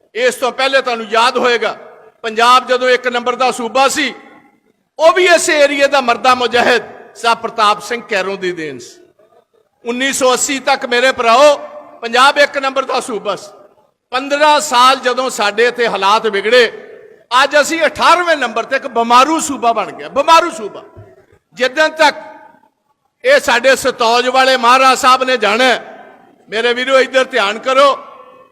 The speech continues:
ਜਿੱਦਣ ਸਤੌਜ ਵਾਲੇ ਸਾਡੇ ਰਾਜੇ ਨੇ ਇੱਥੋਂ ਜਾਣਾ ਹੈ, ਉਦਣ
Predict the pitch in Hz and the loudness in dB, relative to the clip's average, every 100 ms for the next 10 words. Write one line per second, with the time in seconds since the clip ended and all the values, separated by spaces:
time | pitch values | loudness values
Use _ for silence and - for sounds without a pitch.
0 | _ _ _ 233 240 277 294 247 262 254 | _ _ _ -6 0 0 0 -2 -4 0
1 | 233 247 254 262 262 269 233 220 247 247 | 2 2 2 2 4 2 2 0 2 2
2 | - - - _ _ _ _ _ _ 202 | 0 -12 -20 _ _ _ _ _ _ -2
3 | 214 220 247 254 254 247 254 214 208 247 | 0 2 2 2 0 0 -2 -2 0 0
4 | 262 196 - - - _ _ _ _ - | 0 -2 -10 -20 -20 _ _ _ _ -2
5 | 233 262 277 294 285 | 0 2 4 4 4